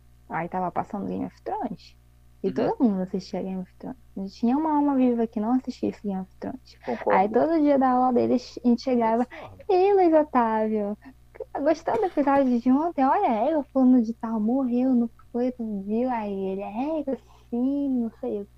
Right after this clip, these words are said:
Speaker 1: quê."
Speaker 2: <laughs>
Speaker 1: Aí a gente, e,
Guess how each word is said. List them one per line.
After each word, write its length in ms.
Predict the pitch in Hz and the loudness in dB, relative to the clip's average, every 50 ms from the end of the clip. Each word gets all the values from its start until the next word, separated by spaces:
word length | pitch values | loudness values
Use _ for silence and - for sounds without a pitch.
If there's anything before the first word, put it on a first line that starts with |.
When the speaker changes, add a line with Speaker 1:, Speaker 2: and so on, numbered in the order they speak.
| - _ - | -20 _ -12
Speaker 1:
quê." 420 | - 202 208 214 214 214 220 220 | -10 -10 -8 -6 -6 -6 -6 -8
Speaker 2:
<laughs> 560 | - - 679 640 587 605 571 480 - 480 - | -8 -6 -6 -6 -6 -6 -8 -10 -12 -16 -14
Speaker 1:
Aí 240 | - 185 190 190 190 | -12 -10 -8 -6 -6
a 300 | 190 190 196 196 196 196 | -6 -6 -6 -6 -6 -6
gente, 760 | 208 208 - - - 226 214 214 214 214 233 294 330 339 330 - _ _ _ _ - - - - - _ _ _ _ _ - - _ - - - - - - - - - - | -8 -8 -10 -10 -6 -4 -2 -2 -2 -2 -2 -4 -6 -6 -10 -14 _ _ _ _ -20 -20 -20 -20 -20 _ _ _ _ _ -20 -20 _ -20 -20 -20 -20 -20 -20 -20 -20 -18 -14
e, 80 | 277 | -14